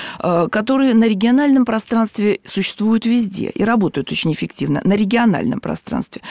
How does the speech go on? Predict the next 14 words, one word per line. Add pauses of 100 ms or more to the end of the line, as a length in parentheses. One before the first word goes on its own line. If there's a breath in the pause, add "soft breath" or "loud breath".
(220 loud breath)
Однако
нет
ни
одной
единой
силы, (140)
подчеркиваю
это
слово, (260 loud breath)
нет
ни
одного
единого
пространства